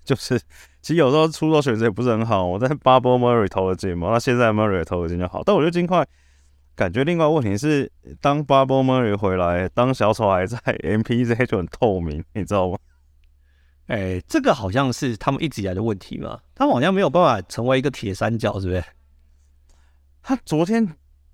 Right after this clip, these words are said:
Speaker 1: 昨天其实M P J打很重要一个是第四节开头嘛，就 Murray 跟 Jokic 都不在的时候，还有一个人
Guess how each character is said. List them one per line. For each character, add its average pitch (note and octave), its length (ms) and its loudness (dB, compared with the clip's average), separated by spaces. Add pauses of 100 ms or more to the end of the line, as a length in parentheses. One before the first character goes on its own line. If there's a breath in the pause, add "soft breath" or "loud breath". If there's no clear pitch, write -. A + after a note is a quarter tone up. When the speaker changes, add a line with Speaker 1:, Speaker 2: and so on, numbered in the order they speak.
(140)
Speaker 1:
昨 A3 200 2
天 C4 60 2
其 G3+ 120 0
实 F3+ 60 4
M E3 120 6
P E3+ 120 0
J E3+ 120 2
打 F2 360 -2
很 G#2 200 -2
重 C#3 220 2
要 B2 180 4
一 G#2+ 60 2
个 G#2 140 2
是 A#2+ 260 -2
第 B2 180 0
四 B2+ 160 -2
节 G#2+ 160 2
开 G#2+ 240 2
头 D#2 220 -4
嘛， D2+ 220 -6
就 B2+ 120 2
Murray B2+ 300 4
跟 A2 160 0
Jokic A2 260 2
都 G2+ 120 2
不 F2+ 120 -8
在 F#2+ 200 2
的 E2+ 80 2
时 - 120 -6
候， D#2+ 160 0
还 F#2 140 0
有 A#2+ 60 4
一 - 20 2
个 G#2 200 2
人 F#2+ 280 -2